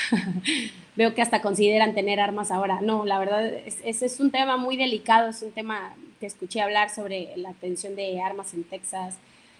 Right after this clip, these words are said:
Eh, no, no sé, me parece un tema muy delicado. Aquí, aquí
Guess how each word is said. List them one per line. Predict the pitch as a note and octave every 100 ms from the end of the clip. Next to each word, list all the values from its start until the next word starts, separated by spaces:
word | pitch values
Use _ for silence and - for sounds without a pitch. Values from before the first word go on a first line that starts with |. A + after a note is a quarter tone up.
| _ _ -
Eh, | G3 F#3+ F#3 F#3 - - -
no, | A#3 A3+ A3+
no | A3
sé, | A3 G3+ G3 - _ _
me | - G3
parece | G3+ G3+ - A3
un | G#3
tema | A3 A3
muy | G#3 G3+
delicado. | G#3+ G3 F#3+ G3+ G#3+
Aquí, | G#3 - G#3+ G3 F#3+ - _ _ _ _ - _ _ - - - - - - -
aquí | F#3+ F#3 A3 G#3 G3+ F#3 F#3+ -